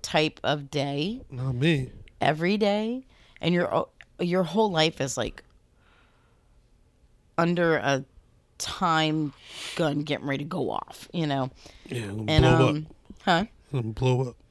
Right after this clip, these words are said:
Speaker 1: And so, you know, when you're laughing and stuff, it just, you, you're so happy and lighthearted in that moment.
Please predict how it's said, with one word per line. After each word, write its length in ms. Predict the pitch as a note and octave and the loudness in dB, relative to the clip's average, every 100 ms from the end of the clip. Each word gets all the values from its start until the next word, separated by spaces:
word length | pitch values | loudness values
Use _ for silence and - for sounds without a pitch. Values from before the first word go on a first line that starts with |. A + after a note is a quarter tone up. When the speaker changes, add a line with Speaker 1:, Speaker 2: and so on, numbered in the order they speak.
| _ - - - _ _ | _ -20 -20 -20 _ _
Speaker 1:
And 440 | F3+ E3 D#3+ D#3 - - | 2 4 2 -2 -6 -10
so, 560 | - F3+ D#3+ D3+ D3+ - - _ _ _ _ _ _ _ | -2 2 4 4 0 -4 -18 _ _ _ _ _ _ _
you 120 | F#3 | 0
know, 100 | E3+ | 2
when 480 | D3 D#3 D#3+ D3+ - - | 0 0 0 -2 -6 -4
you're 260 | F3 E3 | 0 0
laughing 520 | D3+ D#3+ F#3 - E3+ D#3 | 2 4 4 2 -2 0
and 120 | D#3 | -2
stuff, 440 | - D#3+ D3+ C#3+ - | -2 0 0 -2 -4
it 200 | D#3+ D#3 | -2 -2
just, 380 | - D3 - - | -4 -4 -6 -8
you, 240 | F#3 E3+ - | -6 -6 -6
you're 240 | E3+ D#3 | -6 -6
so 320 | D#3 - G#3+ | -4 -2 -2
happy 560 | G#3 G3 D#3+ - E3+ E3 | 0 0 0 0 -4 -4
and 220 | D3 C#3+ | -4 -2
lighthearted 520 | D3 D3+ D#3+ C#3+ C3+ | 0 -2 0 -2 -2
in 100 | C#3+ | -4
that 160 | D3 - | -4 -4
moment. 460 | D3+ C#3+ D#3 E3+ | -4 -2 -2 -4